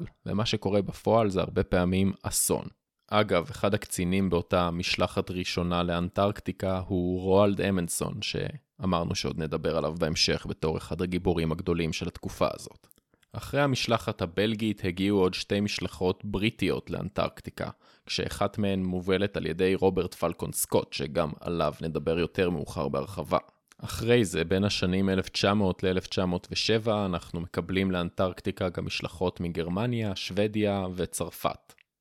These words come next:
מה כל המשלחות האלה עשו? אפשר להגיד שכולן גילו איזה אזור שלפני זה לא הכירו, כמו איזה רכס חדש, או הר חדש, או איזה מפרץ חדש.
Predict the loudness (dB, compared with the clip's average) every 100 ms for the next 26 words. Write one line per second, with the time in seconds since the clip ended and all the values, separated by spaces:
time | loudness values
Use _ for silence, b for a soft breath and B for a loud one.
0 | _ -6 -4 0 2 2 0 -4 -2 -2
1 | 0 0 0 -2 -2 0 0 -2 b b
2 | b -4 0 2 4 4 6 4 4 4
3 | 6 6 2 2 6 6 6 4 4 6
4 | 8 10 10 8 6 6 6 8 6 4
5 | 4 4 0 0 2 2 0 0 2 2
6 | 4 4 4 2 2 2 2 2 2 0
7 | -2 -2 0 2 2 0 0 0 0 0
8 | 0 2 0 -2 -4 -4 -6 -4 -2 -2
9 | -2 -2 0 0 -2